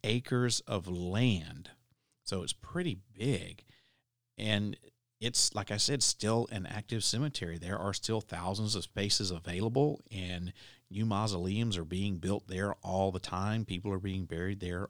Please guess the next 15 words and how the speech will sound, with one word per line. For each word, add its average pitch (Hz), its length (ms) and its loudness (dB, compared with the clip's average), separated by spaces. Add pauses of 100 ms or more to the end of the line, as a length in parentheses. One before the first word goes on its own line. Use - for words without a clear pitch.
all 87 260 -6
the - 100 -12
time. 98 400 -2
So 90 220 0 (400)
it's 101 160 2
not 120 300 0
just 104 500 0
an 90 240 -4 (120)
old 117 340 6
cemetery, 85 680 -2 (340)
but 110 60 0
it's 120 160 2
an 85 200 -4
old 98 380 4 (160)
and 82 160 -8